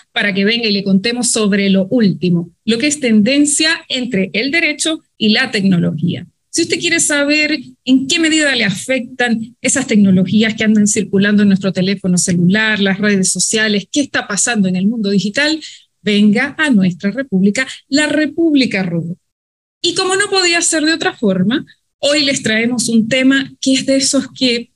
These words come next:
parece que la realidad supera la ficción. ¿Ustedes sabían que hay personas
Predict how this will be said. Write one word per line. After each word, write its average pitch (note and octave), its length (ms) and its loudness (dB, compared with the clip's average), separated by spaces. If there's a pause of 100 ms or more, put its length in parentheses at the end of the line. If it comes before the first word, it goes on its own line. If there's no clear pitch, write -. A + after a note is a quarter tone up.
(360)
parece A#3+ 380 -2
que A#3 80 0
la G#3+ 120 2
realidad G3 720 0
supera G#3 460 -2
la F#3 140 -2
ficción. F#3 480 -6 (580)
¿Ustedes C#4 300 -2
sabían C#4 520 0
que A3+ 140 -2
hay A3+ 140 -2
personas G#3+ 880 0